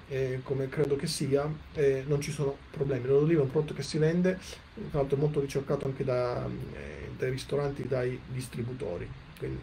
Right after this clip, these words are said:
su quello non ci sono problemi. Quello che vendiamo di più, per dirti adesso su due piedi, sono, mm, è quello da sette cinquanta,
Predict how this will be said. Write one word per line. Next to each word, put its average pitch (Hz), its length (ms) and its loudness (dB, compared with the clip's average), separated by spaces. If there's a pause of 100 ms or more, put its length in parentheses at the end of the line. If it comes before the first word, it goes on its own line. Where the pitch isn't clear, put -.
su - 160 -10
quello 127 240 0
non 127 160 -2
ci 127 140 -6
sono 127 320 -6
problemi. 117 420 -2
Quello 147 200 2
che 151 100 0
vendiamo 151 360 6
di 190 80 4
più, 220 180 4
per 175 100 6
dirti 165 480 2 (320)
adesso 175 260 6
su 160 180 2
due 165 100 6
piedi, 190 280 10
sono, 160 220 2
mm, 147 320 2 (220)
è 143 200 0
quello 160 200 4
da 147 160 8
sette 151 280 -2
cinquanta, 135 460 0